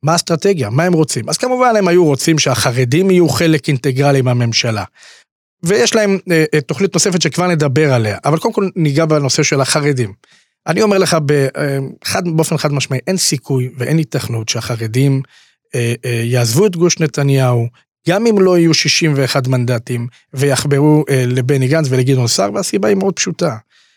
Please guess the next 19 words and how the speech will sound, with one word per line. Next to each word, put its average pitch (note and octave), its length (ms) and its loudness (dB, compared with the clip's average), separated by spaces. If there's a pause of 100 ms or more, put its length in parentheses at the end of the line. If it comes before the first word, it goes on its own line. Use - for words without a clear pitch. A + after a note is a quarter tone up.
(180)
לא D#3 100 0
שיש D#3 220 0
להם D3+ 160 0
משהו, D3+ 260 2 (220)
אה, B2+ 280 2
אישי D#3 300 0
נגדם. A2 340 -2 (220)
פשוט G3 340 -2
מאוד, D#3+ 360 2
מה D3+ 80 0
שקבע D3 640 0
מרן C3+ 380 2
הרב A#2 160 0
שך, - 500 -2 (360)
באותו C3+ 480 2
נאום D3+ 300 4
מפורסם C#3 640 0
בשנת C#3+ 340 0 (140)
תשמ"ט, C#3 1500 0